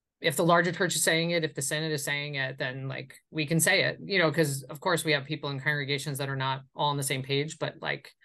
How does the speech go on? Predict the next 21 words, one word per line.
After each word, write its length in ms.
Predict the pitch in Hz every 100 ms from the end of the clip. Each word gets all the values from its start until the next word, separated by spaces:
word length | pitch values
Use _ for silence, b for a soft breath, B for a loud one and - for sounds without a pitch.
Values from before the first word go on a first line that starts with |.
| B B B -
you 100 | 147
know, 160 | 127
then 140 | 143 143
we 80 |
can 140 | 139 -
say, 160 | 147 147
"Well, 160 | 151
this 180 | 156 147
is 120 | 165
kind 200 | - 175
of 60 | 165
what 140 | 156
our, 280 | 143 135 131 b b b b _ _ _
our 140 | 151 147
church 240 | 165 135
values." 500 | 143 131 135 147 185
So, 160 | 151 131
like, 240 | 127 127 - - -
you 100 | 165
know, 160 | 123 135 B B B B B
um, 680 | 180 175 147 139 135 135 -